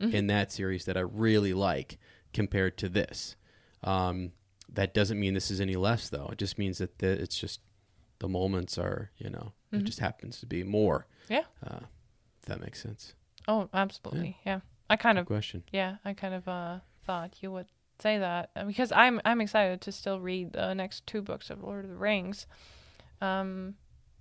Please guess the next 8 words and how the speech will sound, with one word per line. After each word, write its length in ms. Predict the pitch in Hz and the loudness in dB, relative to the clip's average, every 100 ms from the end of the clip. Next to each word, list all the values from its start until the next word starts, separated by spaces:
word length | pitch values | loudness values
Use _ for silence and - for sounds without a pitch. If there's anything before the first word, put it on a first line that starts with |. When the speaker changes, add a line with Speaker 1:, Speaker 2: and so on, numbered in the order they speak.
| - - | -20 0
Speaker 1:
yeah, 140 | 220 | 4
because 240 | 226 247 214 | 4 2 4
right 280 | 208 277 - | 6 6 6
now 480 | 247 269 202 196 - | 6 8 6 6 2
I 80 | 214 | 0
really, 800 | 190 185 208 240 247 247 233 214 | -2 -6 -2 0 4 4 4 2
really 340 | 214 220 220 | 2 2 2
enjoyed 520 | 196 196 190 185 180 | -2 -2 0 0 -4